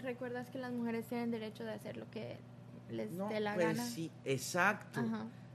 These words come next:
Speaker 2: Pues derecho, derecho tienen, pero a lo que yo me refiero es que, ¿para qué tienes que usar filtros si lo que quieres es que una persona te quiera por quien tú eres?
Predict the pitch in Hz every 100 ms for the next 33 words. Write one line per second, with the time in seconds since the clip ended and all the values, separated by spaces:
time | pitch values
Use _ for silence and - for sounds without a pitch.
0 | - - - - 147 131 151 151 175 185
1 | 208 190 170 175 208 202 - 175 196 185
2 | 160 135 143 143 147 139 156 170 185 165
3 | 139 175 185 185 156 165 147 - - -
4 | - - - 180 180 165 196 185 220 220
5 | 185 160 185 190 - 208 202 - 160 151
6 | 170 156 156 143 180 196 196 185 180 185
7 | 196 170 156 180 190 175 147 - 208 202
8 | 185 160 143 - 175 175 175 185 190 214
9 | 190 101 -